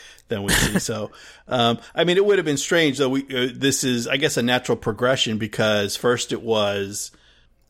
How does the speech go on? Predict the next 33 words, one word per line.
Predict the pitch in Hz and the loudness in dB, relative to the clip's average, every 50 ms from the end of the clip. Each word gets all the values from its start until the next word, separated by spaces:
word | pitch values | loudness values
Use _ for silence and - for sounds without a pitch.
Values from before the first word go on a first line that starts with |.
| _ | _
obviously | 120 110 110 113 107 - 117 104 | -2 0 0 0 0 -2 -6 -6
dressed | - - 117 104 104 - - - | -4 0 0 0 0 0 -2 -4
up | 101 101 107 - - | -4 -4 -6 -8 -10
the | - 101 | -10 -8
way | 98 101 101 101 | -6 -6 -6 -6
he, | 98 - - 110 104 104 98 90 85 - - - | -8 -8 -12 -12 -12 -12 -12 -14 -16 -18 -18 -14
he | - 113 | -10 -8
should, | - - - 143 131 117 104 95 92 95 - | -4 -2 0 2 2 2 2 0 -2 -4 -6
and | - 107 107 107 | -4 -4 -2 0
then | 107 104 104 | 0 0 -2
it | 104 - - | -4 -4 -4
was, | 110 107 104 101 98 101 101 98 104 - - - | -2 0 0 0 0 0 -2 -4 -6 -8 -10 -6
well, | 110 | -6
he's | 101 104 104 | -6 -6 -4
got | - 127 120 120 - - | 0 0 0 0 0 -2
the, | 123 110 101 101 - _ _ _ _ | -4 -4 -4 -6 -14 _ _ _ _
the | - - | -6 -4
shirt, | - - - 156 143 139 - - | -4 0 0 2 2 2 0 -2
but | - 120 113 | -6 -8 -8
it's | 110 - - | -8 -6 -4
not | 123 113 107 - | -2 -2 -2 -2
buttoned | - 110 113 110 | -4 -4 -4 -4
up. | 107 107 110 - | -6 -6 -6 -8
The | 113 | -12
collar's | - - - 135 135 143 139 135 - | -8 -2 2 4 4 4 4 2 0
kinda | - 139 127 127 113 | -2 0 0 0 0
open, | 127 127 123 113 - 120 117 117 113 107 | 0 0 -2 0 0 0 0 0 0 0
and | |
he | 107 104 104 | 0 -2 0
doesn't | 110 117 113 113 117 | 2 0 0 2 0
have | 107 101 | -2 -2
a | 95 | -4
tie. | - - 127 120 117 101 95 98 90 90 117 | -4 -2 0 2 2 2 2 0 -2 -4 -8